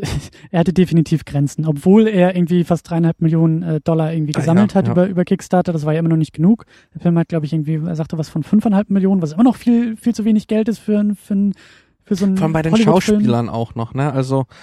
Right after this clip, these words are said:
Speaker 2: das ist ein
Speaker 1: Da ist niemand reich geworden
Speaker 2: Ja.
Speaker 1: und er hat ja selber auch gesagt, dass er da irgendwie den, äh, Mandy Patinkin irgendwie für vier oder fünf Drehtage hatte, was auch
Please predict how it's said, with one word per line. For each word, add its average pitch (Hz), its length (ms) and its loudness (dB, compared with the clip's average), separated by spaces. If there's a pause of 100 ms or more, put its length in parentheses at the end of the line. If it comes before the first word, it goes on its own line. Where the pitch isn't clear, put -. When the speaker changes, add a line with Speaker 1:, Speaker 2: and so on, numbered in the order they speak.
(260)
Speaker 2:
das 127 140 -8
ist 139 120 -8
ein 139 160 -4
Speaker 1:
Da 190 80 2
ist 190 80 0
niemand 214 300 4
reich 226 180 0
geworden 220 360 2
Speaker 2:
Ja. 202 40 2
Speaker 1:
und 185 60 0
er 180 60 -2
hat 175 40 -4
ja 180 80 0
selber 185 240 0
auch 175 120 -4
gesagt, 185 340 0
dass 160 100 -6
er 170 60 0
da 170 100 -2
irgendwie 175 220 -2
den, 170 340 -2
äh, 170 160 -4
Mandy 175 260 0
Patinkin 180 460 0
irgendwie 165 220 0
für 170 140 -6
vier 214 260 2
oder 190 100 2
fünf 185 220 -4
Drehtage 220 560 -4
hatte, 226 240 -4
was - 200 -10
auch - 200 -14